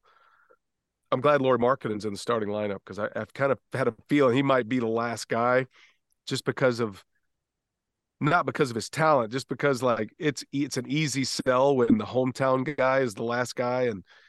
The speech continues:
uh, although he may have gone early to get the hometown crowd on their side, I'm not sure what the strategy was, but yeah, that'll be fun. I'm looking forward to that. The, the target score ending, Elam ending,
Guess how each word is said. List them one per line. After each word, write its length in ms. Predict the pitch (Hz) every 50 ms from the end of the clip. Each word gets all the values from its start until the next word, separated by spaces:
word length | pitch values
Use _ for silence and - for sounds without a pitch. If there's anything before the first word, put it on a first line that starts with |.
| _ _ _ _ _ _ -
uh, 240 | - 95 92 98 - -
although 240 | 120 117 113 110 107
he 80 | 120
may 140 | 123 131 135
have 180 | 139 123 98 -
gone 180 | 107 101 98
early 420 | 101 110 117 113 110 104 98 95 87 -
to 120 | - - 98
get 160 | 107 104 -
the 80 | - 101
hometown 380 | 110 104 98 - 101 101 98
crowd 260 | - - 107 104 104
on 100 | 101 98
their 80 | 98 92
side, 180 | - - 110 -
I'm 240 | 104 95 95 95 98
not 160 | 101 95 -
sure 260 | - - - 107 104 101
what 140 | 101 95
the 100 | - -
strategy 460 | - - - 120 107 104 101 92 95 98
was, 300 | 95 101 95 95 92 87
but 200 | 101 101 98 _ _ _ _ _ _ _ - _ _ _ - 127
yeah, 200 | 135 127 110 104
that'll 200 | 127 160 180 170
be 100 | 151 131
fun. 300 | - 131 113 110 117 - _ _ _ -
I'm 120 | 147 139 151
looking 240 | 156 - - 131 117
forward 280 | - 127 120 113 104
to 80 | 104 101
that. 240 | 98 101 104 107 95 _ -
The, 260 | 127 127 127 123 123 _ _ _ _ _ _ _ _ _ _ _ _ _ _ _ _ -
the 80 | 151
target 420 | - - 185 180 190 180 175 165 -
score 480 | - - 151 151 147 147 151 156 160
ending, 500 | 139 143 151 151 151 156 165 170 147 151 135 143
Elam 200 | 151 151 143 139
ending, 380 | 139 139 139 139 139 139 127